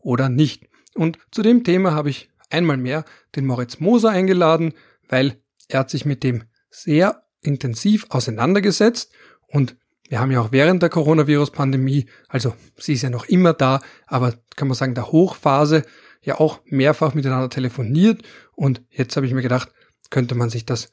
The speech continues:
noch einmal ansehen, jetzt wo wir wirklich höchstrichterliche Rechtsprechung dazu haben. Wie gesagt, das ist eine Art Weihnachtsgeschenk oder Geburtstagsgeschenk, je nachdem, was einem lieber ist. Und da haben wir uns über dieses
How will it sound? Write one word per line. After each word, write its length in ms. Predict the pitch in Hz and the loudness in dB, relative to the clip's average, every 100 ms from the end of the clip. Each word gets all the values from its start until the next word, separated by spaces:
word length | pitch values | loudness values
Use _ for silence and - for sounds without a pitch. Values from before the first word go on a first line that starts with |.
| _ - | _ -2
noch 380 | 139 156 - | 0 0 -2
einmal 260 | 127 123 120 | -2 0 0
ansehen, 460 | 127 139 160 165 131 | 0 0 2 0 0
jetzt 280 | 135 - | 0 -2
wo 140 | 143 131 | -2 0
wir 180 | 123 - | -2 -2
wirklich 240 | 131 - _ _ _ | -4 -6 _ _ _
höchstrichterliche 1040 | - 151 - - 147 - 135 123 - 113 - _ - | 2 2 2 -2 -2 0 -2 -2 -6 -8 -10 _ -2
Rechtsprechung 580 | 160 - - 147 - 139 | -2 0 0 0 0 -2
dazu 360 | 123 120 117 123 | -2 -2 -4 0
haben. 280 | 147 170 - - - - | 2 2 -2 -12 -18 -4
Wie 100 | 139 | 0
gesagt, 300 | 127 135 - | 2 0 0
das 80 | 127 | -4
ist 60 | |
eine 100 | 117 | -2
Art 220 | 110 - _ _ _ - | -4 -6 _ _ _ -4
Weihnachtsgeschenk 680 | 131 160 139 - - 143 131 | 0 0 0 0 0 0 0
oder 140 | 120 | -2
Geburtstagsgeschenk, 1000 | 117 113 - 165 - 156 - 139 131 - - | 0 0 2 0 0 -4 -2 -2 -4 -10 -6
je 100 | 135 | -2
nachdem, 300 | 113 131 131 | -2 -2 -2
was 100 | 123 | -2
einem 180 | 110 110 | -2 0
lieber 300 | 151 170 151 | 0 4 4
ist. 180 | 131 - - - | 2 -4 -20 -8
Und 180 | 117 - - _ | -6 -6 -14 _
da 100 | - | 0
haben 160 | 117 120 | 2 2
wir 60 | |
uns 120 | 123 131 | -2 -2
über 160 | 127 | -4
dieses 420 | 120 127 131 - | -4 -4 -4 -6